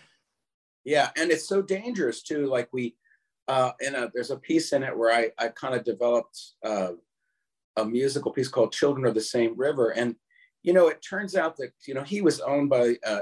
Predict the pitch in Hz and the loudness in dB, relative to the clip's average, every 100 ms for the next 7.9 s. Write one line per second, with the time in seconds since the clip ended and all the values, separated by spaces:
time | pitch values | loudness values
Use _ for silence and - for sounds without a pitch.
0 | - 120 120 95 _ - 143 95 113 113 | -2 -2 -2 -4 _ -4 -2 2 2 2
1 | 101 110 107 107 104 98 98 104 - 110 | -2 0 2 2 0 -2 -4 -6 -6 -2
2 | 107 107 117 123 117 104 98 95 104 113 | -2 0 2 0 0 -2 -2 -2 0 -2
3 | - 104 98 95 92 95 92 - - 110 | -2 -6 -2 -2 0 -2 -4 -10 -6 -6
4 | - - _ _ - 95 92 - 95 110 | -6 -12 _ _ -4 -4 -2 2 4 4
5 | - - - - _ _ _ 139 147 147 | 4 -2 -20 -20 _ _ _ 4 4 4
6 | 147 127 113 113 113 113 104 98 107 110 | 2 2 4 4 4 2 2 2 2 0
7 | 117 104 - 107 104 101 98 92 65 | -2 -4 -4 -6 -4 -4 -4 -4 -6